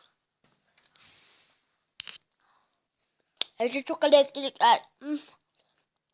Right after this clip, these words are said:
Evde çok elektrikler gittiğinden fenerimiz,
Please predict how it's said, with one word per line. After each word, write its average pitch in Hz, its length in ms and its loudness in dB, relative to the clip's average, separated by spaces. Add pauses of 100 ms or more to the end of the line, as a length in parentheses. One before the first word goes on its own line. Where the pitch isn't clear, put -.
(220)
Evde 254 240 -2
çok 330 180 -6
elektrikler 285 680 4
gittiğinden 311 680 -2 (640)
fenerimiz, 262 540 -4